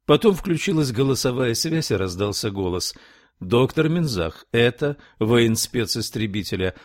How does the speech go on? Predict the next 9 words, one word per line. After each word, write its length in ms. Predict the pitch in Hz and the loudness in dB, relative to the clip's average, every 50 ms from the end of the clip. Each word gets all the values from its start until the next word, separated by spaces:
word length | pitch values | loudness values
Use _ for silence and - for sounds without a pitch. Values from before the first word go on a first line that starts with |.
| _ _ - | _ _ 0
Меня 380 | 117 120 120 120 123 120 120 | 2 4 4 6 4 4 2
попросили 580 | 113 - 110 - 117 113 101 - - 117 101 107 | 2 0 -2 0 0 -2 -2 0 -2 0 0 0
оформить 460 | 104 - - 113 110 98 95 101 95 | -2 -2 -2 -2 -2 -2 -2 -6 -6
страховку 720 | - - - 107 107 - - 120 113 - - - 85 76 - - - - _ - | -6 -4 -4 -4 -4 -2 -2 -4 -4 -4 -6 -8 -8 -8 -8 -12 -20 -20 _ -6
для 300 | 104 104 110 110 113 110 | 0 2 4 4 4 2
обеспечения 960 | - - 120 101 113 117 - - - 117 110 107 - - 113 107 110 110 110 | 0 -2 -4 -2 -2 -4 -4 -2 -2 -2 0 0 -2 -4 -4 -2 -2 -2 -4
безопасности 1080 | 98 92 113 104 95 107 95 - - 101 92 - - 107 98 - - - 113 113 110 - - | -2 -2 -4 -2 -2 -4 -4 -4 -4 -4 -4 -4 -4 -6 -8 -8 -8 -6 -6 -6 -6 -4 -2
на 240 | 110 113 107 98 92 | 0 0 2 0 0
борту». 500 | 85 92 98 107 - - 110 95 82 | -2 -4 -4 -6 -6 -6 -8 -8 -8